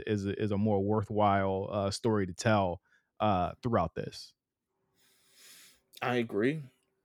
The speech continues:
Speaker 2: Um, what say you, Jay? What do you think about this encounter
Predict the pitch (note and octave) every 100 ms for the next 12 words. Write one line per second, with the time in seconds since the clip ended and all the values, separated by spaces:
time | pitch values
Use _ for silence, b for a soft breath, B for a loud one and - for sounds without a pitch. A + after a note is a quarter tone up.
0 | _ _ _ G2+ F#2+ F#2 F2+ E2 G2+ -
1 | _ _ _ _ _ C3 - A#2+ G#2 G2+
2 | F#2 C#2+ A2 _ _ _ A2+ G#2+ - G2+
3 | G2 F#2 - F2+ F2 F#2+ F2+ E2+ F2